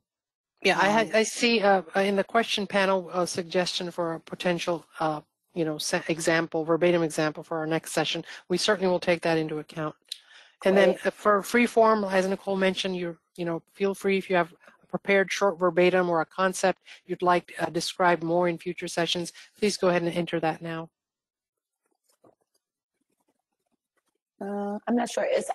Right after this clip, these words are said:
Speaker 2: hopefully it's working, 'cause, oh, maybe not. Okay, there we go. Okay, so we
Speaker 1: Okay.
Speaker 2: want more vague terms. Okay, exaggerations, the new, go through the new P T C concepts.
Speaker 1: Yeah, I
Speaker 2: Okay.
Speaker 1: would like to mention here that we have, um,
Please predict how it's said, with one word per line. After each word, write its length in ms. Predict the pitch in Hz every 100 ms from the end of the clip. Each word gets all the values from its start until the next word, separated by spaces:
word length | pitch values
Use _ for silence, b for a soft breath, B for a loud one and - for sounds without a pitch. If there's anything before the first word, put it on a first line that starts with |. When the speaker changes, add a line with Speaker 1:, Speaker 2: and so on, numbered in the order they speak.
| -
Speaker 2:
hopefully 380 | - 233 277 226
it's 180 | - -
working, 360 | 185 - 170
'cause, 200 | - - -
oh, 140 | 185 - _ _ -
maybe 260 | 185 180
not. 180 | 180 - 208
Okay, 220 | 208 175
there 180 | 180 165
we 100 | -
go. 1080 | - - - _ _ _ _ _ _ _ 208
Okay, 140 | 185
so 140 | 165 180
we 60 |
Speaker 1:
Okay. 60 | 180
Speaker 2:
want 160 | 175
more 320 | 180 180 175 175 _ _ _ _
vague 240 | 208 202
terms. 560 | - 196 185 190 - - -
Okay, 360 | 233 240 208 214
exaggerations, 1160 | 175 185 185 180 185 180 - 175 175 175 - - -
the 80 |
new, 180 | 190 185 -
go 140 | - 185
through 160 | 185
the 80 | 175
new 180 | 175 175
P 200 | - 170
T 160 | -
C 180 | 170 202
concepts. 840 | - 185 180 190 - - - - - _ _ _ _ _ _ _ _ _ 226
Speaker 1:
Yeah, 120 | 196
I 80 | 240
Speaker 2:
Okay. 80 | 247
Speaker 1:
would 120 | 277
like 160 | 285 -
to 100 | 247
mention 380 | 233 226 226
here 200 | 208 226
that 220 | 220 190 180
we 140 | 214
have, 420 | 196 208 208 185
um, 300 | 185 175 175